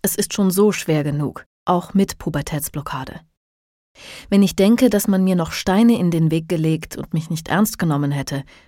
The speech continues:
dann wäre ich sehr verzweifelt gewesen. Als ich dann die Hormonblocker hatte, war es sehr schwer für mich, dass ich so lange auf die Östrogentabletten warten musste,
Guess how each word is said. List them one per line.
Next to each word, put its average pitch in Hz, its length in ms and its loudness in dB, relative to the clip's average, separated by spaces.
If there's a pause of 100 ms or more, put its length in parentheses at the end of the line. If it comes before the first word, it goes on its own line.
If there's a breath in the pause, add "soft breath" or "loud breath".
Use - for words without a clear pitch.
(120 soft breath)
dann 156 160 0
wäre 156 200 -2
ich - 200 -12
sehr 165 200 -2
verzweifelt 147 600 -8
gewesen. 147 440 -12 (1200 loud breath)
Als 165 160 -2
ich 175 100 -6
dann 160 140 0
die 165 100 0
Hormonblocker 165 720 -2
hatte, 156 300 -4 (280 loud breath)
war 156 180 0
es 160 120 -2
sehr 185 180 2
schwer 175 300 0
für 170 160 -4
mich, 151 320 -4
dass 135 160 -10
ich 135 140 -8
so 156 80 -2
lange 160 340 0
auf 151 100 -8
die - 120 -6
Östrogentabletten 151 960 -4
warten 135 240 -8
musste, 143 340 -8